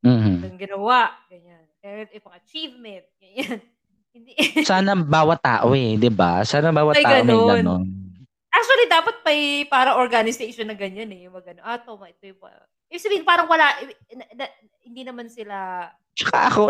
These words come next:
Speaker 1: tsaka
Speaker 2: wala, walang
Speaker 1: growing,
Speaker 2: pinupush.
Speaker 1: tsaka ako growing up, pag na, pag na, tungkol sa politika, ayoko siya panoorin. <laughs> Hindi ko siya
Speaker 2: <laughs>
Speaker 1: interest. Hindi talaga siya inaano. <laughs> May politics and governance tayo dating subject, di ba? Tinutulugan
Speaker 2: Ah.
Speaker 1: ko yun.
Speaker 2: Talaga?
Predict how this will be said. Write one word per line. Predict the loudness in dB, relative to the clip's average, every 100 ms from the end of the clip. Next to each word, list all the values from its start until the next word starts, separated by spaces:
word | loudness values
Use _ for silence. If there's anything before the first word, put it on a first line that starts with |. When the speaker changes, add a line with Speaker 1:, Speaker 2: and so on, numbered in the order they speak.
| 2
Speaker 1:
tsaka |
Speaker 2:
wala, | 4 6
walang | 6
Speaker 1:
growing, | 6 4 2 0
Speaker 2:
pinupush. | -4 _ -16 -16 _ _ _ _ _ _ _ -6
Speaker 1:
tsaka | 0 2
ako | 4 4
growing | 6 6 4 2
up, | 2
pag | 2
na, | 4 2 2
pag | 2
na, | 2 0 -2
tungkol | 0 2
sa | 2 4
politika, | 2 2 4 4
ayoko | 4 4
siya | 2
panoorin. | 2 2 2 2 2 2 2 2
<laughs> | 0 0
Hindi | -2 0
ko | 2
siya | 2 2
Speaker 2:
<laughs> |
Speaker 1:
interest. | 2 2 2 2 -2 -4 -2 0
Hindi | 2 4
talaga | 6 4 4
siya | 4
inaano. | 4 4 2 2 2 2 2 2
<laughs> | 2 0 0 2
May |
politics | 4 4 4 2
and | 2
governance | 4 4 4 4 2 0
tayo | 0 2
dating | 2 2 2
subject, | 2 2 2 0
di | 2
ba? | 4 4 2
Tinutulugan | 2 2 4 4 4 2
Speaker 2:
Ah. | 4
Speaker 1:
ko | 2
yun. | 2 0 0 0 -2 -8 _ _ _ _ _ _ _ _ _
Speaker 2:
Talaga? | -14 -12 -12